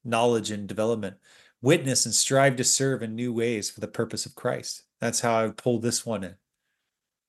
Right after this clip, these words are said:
Number four, thicken your skin. Don't tap around the truth trying to find the right words. Tighten up. It's okay.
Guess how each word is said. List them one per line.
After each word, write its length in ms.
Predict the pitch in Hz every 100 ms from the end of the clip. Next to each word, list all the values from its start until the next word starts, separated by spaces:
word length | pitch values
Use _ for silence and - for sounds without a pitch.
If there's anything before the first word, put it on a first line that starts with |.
| _ _ _
Number 240 | 131 123
four, 260 | 127 143 143
thicken 340 | 139 143 143
your 120 | 139 127
skin. 360 | - 143 131
Don't 300 | 107 131 151 - _ _ _
tap 300 | - 135 139
around 320 | 156 139 127 127
the 80 |
truth 440 | 127 - 127 110 110
trying 260 | 120 120
to 60 | 120
find 380 | - 123 117 110
the 120 | 107
right 280 | 110 107 -
words. 320 | 131 117 -
Tighten 360 | - 120 139 139
up. 280 | 117 - -
It's 160 | -
okay. 480 | 127 - 139 117 95